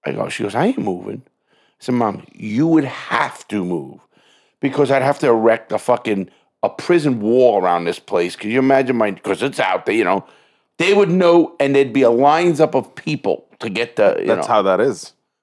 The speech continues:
Speaker 1: I'm saying, obviously, you and I know that.
Speaker 2: Yeah.
Speaker 1: Tell an eighty-eight-year-old lady who's been here for forty years,
Speaker 2: Right.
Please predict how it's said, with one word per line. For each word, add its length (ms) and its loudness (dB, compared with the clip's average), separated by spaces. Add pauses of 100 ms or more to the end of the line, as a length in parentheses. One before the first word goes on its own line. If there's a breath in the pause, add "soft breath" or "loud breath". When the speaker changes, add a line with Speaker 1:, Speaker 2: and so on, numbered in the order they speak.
(180)
Speaker 1:
I'm 120 -20
saying, 360 0
obviously, 540 -2
you 180 -2
and 80 0
I 180 4
know 180 2
that. 260 -2
Speaker 2:
Yeah. 160 -4
Speaker 1:
Tell 220 2
an 60 2
eighty-eight-year-old 840 0
lady 300 0
who's 100 -4
been 180 -4
here 120 -2
for 140 -14
forty 280 -2
years, 360 -2
Speaker 2:
Right. 240 -8